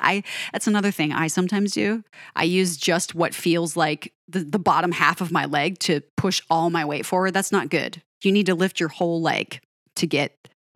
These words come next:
the real good benefits. And again, the more you do that, the more you think about all these little things. It sounds overwhelming, but the more you think about them, the easier it gets for your muscles, your body to just do it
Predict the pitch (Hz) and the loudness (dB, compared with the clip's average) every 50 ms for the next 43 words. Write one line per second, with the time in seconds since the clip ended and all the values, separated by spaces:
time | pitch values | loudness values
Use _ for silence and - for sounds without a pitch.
0 | - - 208 190 190 208 214 185 170 175 185 156 143 160 143 147 - - 92 - | 0 2 4 6 6 6 6 6 4 2 2 2 2 0 0 -2 -4 -6 -6 -6
1 | - - - 190 190 185 196 185 165 165 160 170 175 196 214 226 240 226 180 170 | -2 2 4 4 4 4 4 4 2 2 2 2 2 2 2 2 -2 -2 0 0
2 | 185 175 175 180 190 220 - - - - - - - - - 185 190 208 240 233 | 2 2 2 2 2 2 0 -2 -4 -12 -14 -14 -8 -4 -2 2 2 4 4 2
3 | 202 - 208 180 - 202 - 185 185 - - 160 170 180 165 170 170 165 180 175 | 2 0 0 0 0 2 2 2 2 2 2 2 0 0 0 0 -2 -2 -2 -4
4 | - 170 170 180 196 196 196 - - - - - - - - - - - _ _ | -2 -2 0 0 0 -2 -4 -8 -12 -14 -18 -20 -20 -20 -20 -20 -20 -20 _ _
5 | _ - - - 190 196 208 254 254 247 269 254 233 214 196 180 175 190 180 175 | _ -2 2 4 4 6 6 4 4 4 4 4 4 4 4 4 4 4 2 2
6 | - 175 175 180 196 196 185 - 196 175 - 156 160 143 143 - - 160 160 156 | 2 4 4 4 2 2 2 2 2 2 2 2 0 0 0 0 -2 -2 -2 -2
7 | 151 143 _ _ _ _ _ 160 170 180 - 180 190 180 156 175 175 165 170 147 | -4 -8 _ _ _ _ _ -2 -2 -2 0 0 -2 -2 0 0 -2 -2 -2 -2
8 | - - 151 - - - - - - - - 175 156 143 147 151 156 160 165 - | -2 -4 -4 -4 -4 -8 -10 -10 -10 -6 -4 -4 -2 -2 -2 -2 -2 -2 -2 -2
9 | - 160 151 151 147 151 160 - - - - 160 156 - - 143 143 151 156 147 | -4 -6 -6 -6 -6 -6 -6 -8 -6 -6 -4 -4 -2 0 0 0 0 -2 -2 -4
10 | - - 151 - - 156 143 151 - - - - _ _ _ _ - 165 147 139 | -4 -6 -6 -4 -2 -2 -2 -2 -6 -8 -10 -14 _ _ _ _ -16 -12 -4 2
11 | 185 185 175 160 147 - - - - - | 4 4 4 4 2 -2 -6 -8 -10 -10